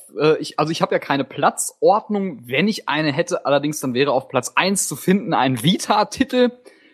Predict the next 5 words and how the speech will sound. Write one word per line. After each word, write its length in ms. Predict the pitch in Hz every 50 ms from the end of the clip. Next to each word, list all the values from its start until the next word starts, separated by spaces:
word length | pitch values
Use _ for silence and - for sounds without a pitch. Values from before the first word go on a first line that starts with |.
| _ -
Zero 580 | - 123 135 196 240 269 233 220 208 196 -
Escape, 520 | - 147 - - - - 156 165 190 190 - _ _ _ _ _ _
Virtue's 580 | - 139 160 185 170 - - 160 151 139 - -
Last 360 | 117 117 117 131 127 - -
Reward. 560 | 123 120 110 107 107 107 - - - - -